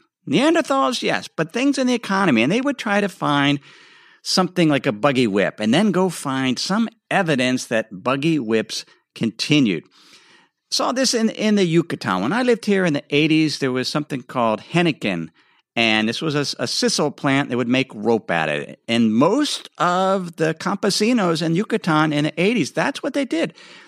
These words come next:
They grew corn and they worked the henequen fields. And then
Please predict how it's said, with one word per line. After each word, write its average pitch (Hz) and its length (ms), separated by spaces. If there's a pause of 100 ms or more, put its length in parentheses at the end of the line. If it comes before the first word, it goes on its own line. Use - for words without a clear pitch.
(120)
They 170 120
grew 202 320
corn 247 580
and 220 260
they 226 120
worked 180 440
the 190 80
henequen 185 540
fields. 85 440
And 101 160
then 160 260